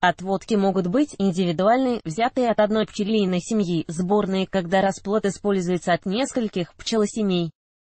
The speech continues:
Отводка формируется в молодую летную пчелу на пятый день.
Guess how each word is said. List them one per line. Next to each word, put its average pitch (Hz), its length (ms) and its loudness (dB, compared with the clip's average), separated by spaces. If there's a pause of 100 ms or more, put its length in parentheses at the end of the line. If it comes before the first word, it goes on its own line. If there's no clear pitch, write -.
(380)
Отводка 233 520 -2
формируется 208 680 -2
в 170 40 -8
молодую 208 420 2
летную 226 340 2
пчелу 233 360 -2
на 247 140 4
пятый 170 260 2
день. 151 300 -2